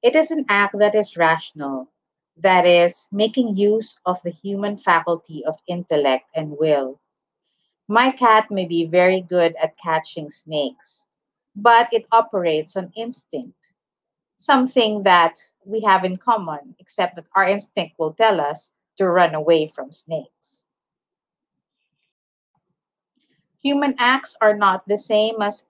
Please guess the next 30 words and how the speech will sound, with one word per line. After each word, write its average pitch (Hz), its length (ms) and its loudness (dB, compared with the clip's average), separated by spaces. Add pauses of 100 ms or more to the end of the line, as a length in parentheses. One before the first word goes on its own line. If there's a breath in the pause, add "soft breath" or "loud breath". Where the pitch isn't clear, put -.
acts 180 320 0
of 190 240 -10
man, 151 560 -2 (480)
which 269 360 -2
are 165 560 0 (580)
actions 247 760 0
that 170 240 0
do 202 100 -4
not 220 300 0
require 185 420 0
the 175 140 -8
intellect 208 520 -4
and 226 160 -6
will, 160 440 0
such 165 320 -10
as 160 140 -12
breathing, 180 680 -8
sneezing, 160 840 -12
or 160 160 0
having 160 340 -4
our 160 140 -2
heart 131 320 -8 (180)
beat. 127 220 -14 (4000)
Let 262 200 4
me 285 120 6
share 294 340 6
with 285 160 2
you 240 220 2
my 208 180 4
favorite 208 540 4